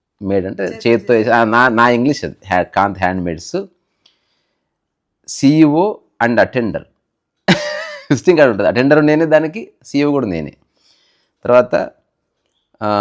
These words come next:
Speaker 1: ఇన్-, వరల్డ్స్ ఫాస్టెస్ట్ పోర్ట్రేట్ మేకర్. ఇట్లా నాకు సంబంధించిన డబ్బా అంతా అందులో కొట్టుకొని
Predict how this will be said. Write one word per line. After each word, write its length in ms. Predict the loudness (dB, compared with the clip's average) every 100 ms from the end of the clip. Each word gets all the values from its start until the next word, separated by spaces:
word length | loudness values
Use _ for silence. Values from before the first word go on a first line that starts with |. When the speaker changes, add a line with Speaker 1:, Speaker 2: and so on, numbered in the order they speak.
| 0 0 -2 -4 -8 -12 -18 _ -6
Speaker 1:
ఇన్-, 220 | -4 -4
వరల్డ్స్ 460 | 0 4 6 4 0
ఫాస్టెస్ట్ 880 | 0 2 2 0 -8 -8 -8 -14 -8 -4
పోర్ట్రేట్ 460 | -4 -4 -8 -8
మేకర్. 260 | -16 -16 -20 _ _ _ _ _ _ _ _ _ _ -12
ఇట్లా 160 | -6 -2
నాకు 260 | 0 0
సంబంధించిన 420 | -2 -6 -6 -6
డబ్బా 360 | -4 -2 0 0
అంతా 220 | 0 -2
అందులో 220 | -2 -2
కొట్టుకొని 580 | -6 -8 -12 -12 -14 -16